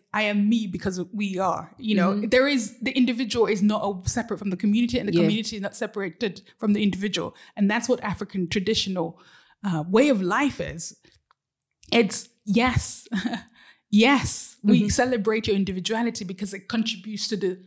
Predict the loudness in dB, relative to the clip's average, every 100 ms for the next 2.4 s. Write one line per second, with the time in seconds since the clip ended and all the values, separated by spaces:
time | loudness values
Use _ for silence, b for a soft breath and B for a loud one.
0 | _ -2 4 4 6 2 0 -12 -6 -2
1 | 0 0 2 0 2 0 2 0 0 0
2 | 0 -2 -4